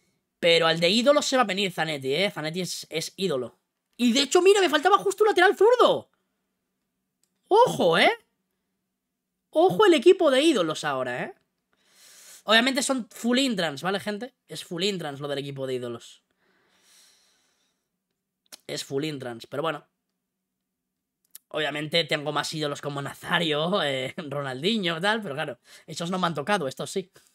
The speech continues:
<laughs> Esto es porque me han tocado, gente. O sea, son, son ídolos que me van tocando o van saliendo de estas promos y tal. Pero bueno, no va mal, no va pillando mala forma el equipo de ídolos. Ahora con ese Zanetti tengo ya lateral zurdo, no está mal.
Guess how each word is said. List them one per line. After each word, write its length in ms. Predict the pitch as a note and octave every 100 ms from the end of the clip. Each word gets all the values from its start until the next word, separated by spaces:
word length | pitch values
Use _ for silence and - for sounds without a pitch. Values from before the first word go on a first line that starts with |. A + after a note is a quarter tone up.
| _ _ _ _ _
<laughs> 480 | - - - E3+ -
Esto 200 | E3 F3+
es 120 | -
porque 260 | A3+ G3 F3
me 80 |
han 80 | E3
tocado, 300 | D#3 F3 F3+
gente. 260 | C#3 G3+ C3+
O 60 |
sea, 180 | B2 B2
son, 180 | B2+ D3+
son 220 | - D#3+
ídolos 300 | E3+ G#3 G3+
que 100 | E3
me 80 | D3
van 160 | D#3 E3+
tocando 440 | C#3+ E3 D#3 C3+
o 40 |
van 140 | C3+ C#3
saliendo 320 | C#3 C#3+ C#3+
de 40 |
estas 220 | C#3 C#3 - - C#3+
promos 320 | - E3 B2
y 60 | C3
tal. 160 | F3 - _ _ _ _ - _
Pero 120 | - F3+
bueno, 240 | G#3+ G3+ _
no 260 | G3 B3
va 120 | D#4 C#4
mal, 340 | E4+ D#4 F#3+
no 80 | A3+
va 100 | D4
pillando 280 | C4+ C4 B3
mala 180 | G#3
forma 240 | F#3+ C4+ C4
el 60 |
equipo 280 | G#3+ G#3+ G3+
de 80 | G#3+
ídolos. 240 | C#4+ F3+ G3+
Ahora 120 | G3+
con 120 | G3
ese 140 | F#3+
Zanetti 360 | G3 F#3+ G3+ B3+
tengo 200 | B3+ G#3
ya 680 | F3+ E3 D#3 D3+ C#3+ C#3 C#3
lateral 320 | C#3+ C#3+ C#3
zurdo, 280 | C3+ B3+ D#3+
no 60 | E3+
está 120 | F#3+
mal. 140 | A3